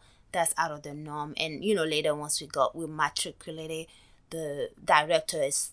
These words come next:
sort of touched on why they did that, and that was, um, interesting to hear. Um, for example, um, while I was looking my, for my, while I was looking at different schools to apply to, one of the schools I was looking at was a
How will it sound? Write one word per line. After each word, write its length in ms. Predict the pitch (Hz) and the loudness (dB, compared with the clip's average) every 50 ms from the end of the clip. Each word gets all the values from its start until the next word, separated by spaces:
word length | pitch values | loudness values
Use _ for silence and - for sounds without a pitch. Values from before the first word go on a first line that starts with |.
| - - - | -10 -8 -2
sort 220 | - - 196 156 | 4 8 8 8
of 100 | 151 - | 8 6
touched 260 | - - 175 165 - | 0 2 2 2 0
on 160 | 160 156 151 156 | -2 -6 0 8
why 220 | 160 180 196 190 | 12 12 12 12
they 220 | - 160 151 139 | 12 6 4 4
did 200 | 143 - 147 143 - | 4 0 -8 -4 0
that, 200 | 147 135 147 147 | 0 0 0 0
and 100 | 147 139 | -4 -4
that 140 | 143 143 143 | -4 -2 -2
was, 180 | 147 147 - - - - | -2 -4 -6 -6 -8 -10
um, 280 | 160 151 147 143 139 135 - - | -10 -8 -8 -10 -12 -16 -16 -18
interesting 540 | 165 165 - 151 143 - - - 151 143 151 | -16 -14 -14 -12 -8 -8 -6 -6 -8 -8 -6
to 120 | - - - | -8 -8 -6
hear. 440 | - - - - 135 127 143 160 - - - - - - - - - - | -6 -8 -4 0 2 2 2 0 -2 -10 -20 -20 -20 -20 -12 0 4 6
Um, 400 | 185 175 160 160 156 151 160 - | 8 8 8 6 4 -2 -10 -12
for 300 | - - 202 180 170 170 | 2 8 12 12 12 12
example, 680 | 165 - 160 151 160 165 - 175 165 170 196 247 269 - _ _ - 170 | 12 10 6 6 6 4 2 4 8 8 8 8 6 0 _ _ 4 6
um, 260 | 165 160 156 160 160 | 6 6 6 6 8
while 220 | 165 160 160 165 | 12 12 12 12
I 80 | 156 165 | 12 10
was 240 | 175 185 180 - 175 | 10 8 4 4 2
looking 340 | 175 170 - - 170 165 | -2 -6 -8 -8 -8 -4
my, 160 | 165 160 151 - - | -2 0 0 0 -2
for 240 | - - - 170 156 | -2 0 2 2 2
my, 400 | 151 156 147 143 147 151 139 - - - - - - - _ - - - - - - - | 2 0 -2 -2 -2 -4 -8 -10 -12 -16 -20 -20 -20 -20 _ -20 -20 -20 -20 -18 -4 6
while 240 | 170 175 165 160 - - | 10 10 10 12 12 10
I 100 | 180 190 | 10 10
was 200 | 185 180 165 165 | 10 6 4 4
looking 240 | 180 180 - 180 | 0 -2 -2 -4
at 120 | 156 147 - | -8 -6 -6
different 320 | 165 160 - - 160 156 | -6 -6 -6 0 4 6
schools 340 | - - - 285 277 269 - | 6 6 6 4 2 4 6
to 100 | - 190 | 8 10
apply 460 | 165 160 160 - 175 151 147 147 147 - | 10 10 8 6 2 2 2 2 2 0
to, 240 | - - 160 151 - - - - - - _ - | -2 -2 -2 -6 -10 -12 -20 -20 -20 -20 _ 4
one 200 | 165 170 175 170 | 8 8 8 8
of 60 | 170 | 8
the 100 | 160 160 | 4 4
schools 320 | 165 - - 214 190 180 - | 4 6 8 8 6 8 8
I 100 | - 156 | 6 6
was 220 | 165 160 156 151 147 | 6 4 -2 -4 -2
looking 340 | 185 208 - - 190 165 156 | -2 -2 -2 -2 -6 -4 -2
at 200 | 143 135 147 156 - - | -2 -2 -2 -4 -8 -6
was 300 | 175 175 175 175 160 - | -2 0 0 0 0 -2
a 200 | 165 147 143 - | -2 -4 -6 -8